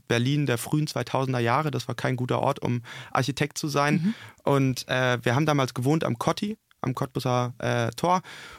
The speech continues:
Speaker 1: Und das war
Speaker 2: Ein
Speaker 1: damals
Speaker 2: Brennpunkt.
Speaker 1: Ein Brennpunkt, genau. Und das war damals auch wirklich noch ein Brennpunkt. Äh, mittlerweile ist da viel gentrifiziert. Ähm, und meine Eltern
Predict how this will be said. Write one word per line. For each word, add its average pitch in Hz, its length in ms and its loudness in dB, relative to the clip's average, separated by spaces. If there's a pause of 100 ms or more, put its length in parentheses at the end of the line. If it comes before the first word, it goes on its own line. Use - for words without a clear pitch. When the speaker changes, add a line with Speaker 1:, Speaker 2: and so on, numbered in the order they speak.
(100)
Speaker 1:
Und 139 400 -2
das 127 120 0
war 139 80 4
Speaker 2:
Ein 233 40 6
Speaker 1:
damals - 240 6
Speaker 2:
Brennpunkt. 185 560 2
Speaker 1:
Ein 143 160 0
Brennpunkt, 147 440 2
genau. 131 220 2
Und 123 120 0
das 123 100 0
war 135 80 2
damals 151 260 2
auch - 180 -4
wirklich 160 220 -2
noch 165 100 0
ein 156 60 -4
Brennpunkt. 165 560 -4
Äh, 131 200 -2
mittlerweile 131 460 0
ist 131 120 -6
da 131 60 0
viel 147 180 -2
gentrifiziert. 131 640 -4 (380)
Ähm, 135 400 2 (960)
und 156 520 0 (500)
meine 139 220 2
Eltern 143 440 -2